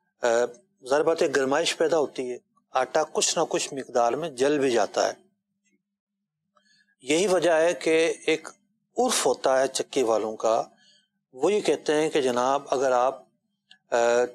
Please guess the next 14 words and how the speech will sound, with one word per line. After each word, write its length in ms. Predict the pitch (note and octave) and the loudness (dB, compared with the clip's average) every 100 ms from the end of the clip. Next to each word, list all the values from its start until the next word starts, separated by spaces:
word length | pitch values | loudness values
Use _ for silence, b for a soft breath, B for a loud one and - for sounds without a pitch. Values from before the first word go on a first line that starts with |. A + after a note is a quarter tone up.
| - | 0
चालीस 360 | C#3 C#3+ G3 | 0 2 0
किलो 320 | - D#3+ D#3 C3+ | -2 -2 0 0
दाने 280 | C3+ C#3 | 0 0
देंगे 500 | C3 B2+ C3 B2 B2+ C#3+ | -2 -2 0 0 0 -2
तो 520 | - _ _ _ C#3 | -8 _ _ _ -4
हम 120 | C#3 | -2
आपको 260 | C3+ - C3+ | -2 -2 -4
चालीस 380 | - B2+ - | 0 0 0
किलो 220 | - D#3 C#3+ | -2 0 0
आटा 280 | A2+ B2 A#2 | 0 0 -2
नहीं 120 | E3+ | -2
देंगे। 360 | D#3 A#2+ A2 - _ _ _ _ _ _ _ _ - | -2 -2 -6 -12 _ _ _ _ _ _ _ _ -8
हमारी 300 | A#2+ C3 E3 | -2 -2 -2
पिसाई 560 | - C3+ C#3 C3+ D#3+ | -4 -2 0 2 0